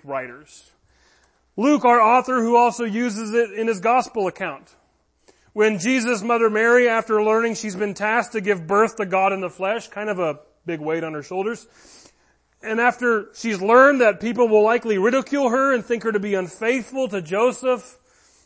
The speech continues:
and pregnant before marriage in a very strict culture, that Mary says, "My soul magnifies the Lord and my spirit rejoices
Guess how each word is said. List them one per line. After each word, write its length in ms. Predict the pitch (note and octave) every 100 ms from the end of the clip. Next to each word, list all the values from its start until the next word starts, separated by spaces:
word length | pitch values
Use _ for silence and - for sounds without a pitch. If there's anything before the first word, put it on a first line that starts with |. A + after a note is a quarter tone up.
| -
and 180 | E3+ -
pregnant 400 | G#3+ A#3 A#3+ G3+
before 320 | F#3+ G#3 G#3
marriage 600 | G#3 A#3 A#3 A#3+ F3 -
in 100 | F3+
a 40 | D#3+
very 260 | G3 A3
strict 300 | - A3+ A3
culture, 400 | - F3+ - F#3
that 360 | E3 G#3+ B3 G#3
Mary 300 | A3+ A3 A3
says, 540 | - F#3 E3+ E3 - _ _ _ _ _ _
"My 400 | F#3 G#3 A#3+ C4
soul 520 | - - A#3+ A3 F#3+
magnifies 760 | F#3 G3+ A3+ A3+ G#3 A3 G3+ E3
the 100 | F3+
Lord 300 | F#3 F#3+ F3+
and 100 | F3
my 120 | D#3+
spirit 560 | D3+ - G#3+ A3 G#3+ E3
rejoices 1160 | D#3+ E3+ C#3+ D#3 G#3 G3+ - E3+ C3+ A2+ -